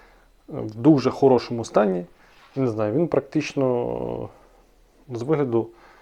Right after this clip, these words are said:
майже навіть як новий. Але, можливо, десь якийсь недолік знайду.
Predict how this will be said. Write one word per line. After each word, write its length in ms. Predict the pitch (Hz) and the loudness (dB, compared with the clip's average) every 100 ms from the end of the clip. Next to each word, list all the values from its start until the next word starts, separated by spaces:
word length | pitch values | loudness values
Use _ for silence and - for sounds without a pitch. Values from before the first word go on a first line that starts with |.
| _ _ _ - _ - | _ _ _ -20 _ -6
майже 300 | 127 127 123 | -2 -2 -2
навіть 300 | 123 120 120 | -4 -4 -8
як 160 | - | -8
новий. 360 | 123 113 113 110 _ _ _ _ _ _ _ _ _ _ _ _ _ _ _ _ - | -4 -4 -6 -8 _ _ _ _ _ _ _ _ _ _ _ _ _ _ _ _ -16
Але, 120 | 294 208 | -4 -2
можливо, 340 | 120 135 123 | 0 2 2
десь 220 | 113 131 | 0 -4
якийсь 380 | 117 - 123 - | -8 -10 -12 -8
недолік 400 | 117 113 139 139 - _ - | -6 0 0 -2 -8 _ -18
знайду. 380 | 123 117 104 98 | -8 -6 -6 -8